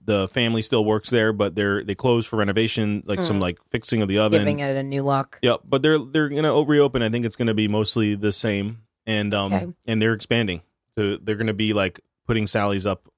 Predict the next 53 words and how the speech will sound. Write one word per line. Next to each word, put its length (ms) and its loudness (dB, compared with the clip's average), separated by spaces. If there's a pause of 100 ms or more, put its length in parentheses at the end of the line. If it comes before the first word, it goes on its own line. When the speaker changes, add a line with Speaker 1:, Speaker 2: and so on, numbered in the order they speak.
Speaker 1:
around 580 -2
the 60 -10
country 360 -4
or 60 -6
something. 340 -6
So 320 0 (500)
there's, 140 2
Speaker 2:
They're 120 6
almost 220 -2
Speaker 1:
there 120 6
are 20 8
Speaker 2:
done 80 4
with 100 2
Speaker 1:
changes. 400 0
Speaker 2:
the 60 2
Pep-, 240 -4
Frank 260 -6
Pepe's. 600 -6 (500)
Speaker 1:
I 60 4
think 160 2
they're 100 2
doing 240 2
something 320 0
similar, 380 2
except 320 -4
they 80 4
don't 160 0
own 180 0
it 140 -2
anymore. 500 -2
So 320 2
Speaker 2:
Okay. 360 -4
Speaker 1:
new 180 2
owners, 480 0 (100)
you 100 -6
know, 200 -2
can 220 -4
do 100 4
what 100 0
they 100 0
want. 360 0 (480)
These 160 0
guys 280 2
are 80 -4
smart. 520 0
They 140 -2
have 180 0
to 100 -2
know 220 0
that, 260 -2 (400)
you 100 -2
know, 220 -2 (220)
th-, 120 -6